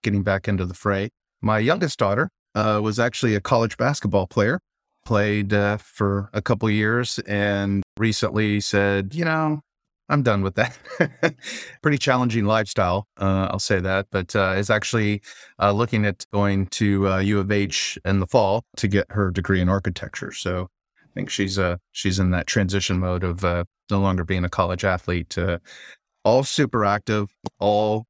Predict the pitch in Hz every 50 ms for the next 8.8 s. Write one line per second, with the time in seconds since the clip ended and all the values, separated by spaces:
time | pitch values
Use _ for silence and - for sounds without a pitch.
0 | - 107 107 110 110 104 101 - - 104 98 117 123 107 101 98 92 87 101 101
1 | 95 98 101 104 101 104 92 - - 98 90 95 95 90 95 104 98 98 - -
2 | 101 95 95 98 90 - - 98 104 101 95 95 - 104 92 98 92 - 135 127
3 | 120 120 - 92 104 101 - _ _ _ - 95 92 98 95 - _ - 98 104
4 | 98 - - 98 87 101 98 98 101 107 104 104 104 104 104 104 98 98 92 90
5 | 90 92 98 92 87 - - 90 - 95 92 92 95 92 87 87 87 - - 95
6 | 92 95 - - 101 87 - _ - 98 90 90 90 90 - _ - - 98 95
7 | 92 90 87 - _ _ _ _ _ _ _ _ _ _ _ _ _ _ _ _
8 | - 101 98 92 - 101 95 - - - 110 104 - 151 151 151